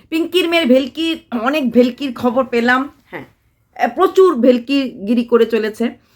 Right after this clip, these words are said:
আমুল পাউডার তো অনেক কিছু রিলিজ করেছে। তারপর যেটা শুনলাম, যেই চাঁদ, "চাঁদ কেন আসে না আমার ঘরে?" মনে পড়ে সে চাঁদ? সেই চাঁদ ওদের বাড়িতে যাওয়া নিয়ে পিঙ্কির against-এ কেস করে দিল পিঙ্কির বর। চাঁদ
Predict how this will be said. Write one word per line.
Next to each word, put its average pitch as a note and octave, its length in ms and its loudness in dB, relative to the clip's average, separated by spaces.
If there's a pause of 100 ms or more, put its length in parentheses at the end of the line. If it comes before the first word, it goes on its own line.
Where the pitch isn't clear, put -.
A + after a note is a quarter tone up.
(220)
আমুল B3 320 2
পাউডার A#3+ 280 0
তো B3 100 -4
অনেক A#3+ 200 0
কিছু C4+ 220 -4
রিলিজ A#3+ 260 0
করেছে। B3 240 -2
তারপর C#4 460 0
যেটা A#3+ 160 -8
শুনলাম, G#3 440 -4 (340)
যেই D#4+ 400 0
চাঁদ, G#3 400 0 (500)
"চাঁদ B3+ 460 -2
কেন F#4 420 2
আসে F#4 560 2
না F4+ 140 4
আমার D4 400 4
ঘরে?" G#3+ 400 -4 (260)
মনে E4 200 -2
পড়ে E4+ 200 0
সে B3+ 100 -4
চাঁদ? C#4+ 280 2 (360)
সেই B3 140 -2
চাঁদ B3+ 400 2
ওদের A#3+ 180 2
বাড়িতে A#3+ 300 0
যাওয়া A#3 300 2
নিয়ে A3+ 400 0 (260)
পিঙ্কির A#3+ 540 -2
against-এ A#3 480 2
কেস A#3+ 360 2
করে A#3+ 260 2
দিল A#3 240 2
পিঙ্কির A#3 460 0
বর। A3 420 2 (300)
চাঁদ A#3 360 0